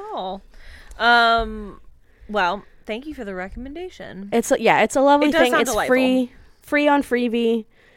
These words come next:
Speaker 2: We finished it, and I was like, "I want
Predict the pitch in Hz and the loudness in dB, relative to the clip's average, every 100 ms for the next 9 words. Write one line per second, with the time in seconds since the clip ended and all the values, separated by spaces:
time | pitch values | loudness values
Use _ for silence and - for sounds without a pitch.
0 | _ _ _ _ - 254 - 285 262 240 | _ _ _ _ -4 -4 -2 0 -2 -2
1 | 247 233 233 220 220 240 214 - _ - | -2 -2 0 0 0 0 -2 -4 _ -6
2 | 254 285 311 339 | -4 -2 -2 -2